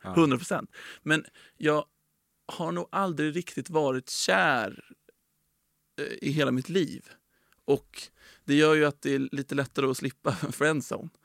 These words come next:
Speaker 2: Det med toarullen stämmer ju liksom. Det är inte mindre <laughs> sant för det. Men själva att, att bli friendzonad kräver ju att man blir kär. Och det har jag nog aldrig riktigt varit.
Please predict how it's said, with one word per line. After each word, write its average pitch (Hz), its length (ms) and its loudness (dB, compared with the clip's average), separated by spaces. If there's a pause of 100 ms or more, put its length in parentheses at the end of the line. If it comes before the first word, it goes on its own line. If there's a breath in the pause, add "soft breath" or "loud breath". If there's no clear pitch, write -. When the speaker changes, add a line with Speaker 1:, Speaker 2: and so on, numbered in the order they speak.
(260 soft breath)
Speaker 2:
Det 139 140 6
med 139 140 4
toarullen 156 840 2
stämmer - 340 -2
ju - 140 -4
liksom. - 360 -10
Det 135 60 0
är 139 40 0
inte 139 220 -4
mindre 196 240 -2
<laughs> - 0 -
sant - 320 -4
för - 100 -10
det. 202 320 -4 (540 loud breath)
Men - 220 -4
själva 135 460 4 (340 loud breath)
att, - 260 -2
att - 200 -4
bli 139 140 -2
friendzonad 160 760 0
kräver 160 200 4
ju 180 80 2
att 147 60 -2
man 135 120 -2
blir 135 100 -2
kär. 127 220 0
Och 131 100 0
det 147 160 2
har 160 600 -4
jag 175 180 -6
nog 151 300 -4 (760 loud breath)
aldrig 143 540 -4
riktigt 156 320 -12
varit. - 580 -2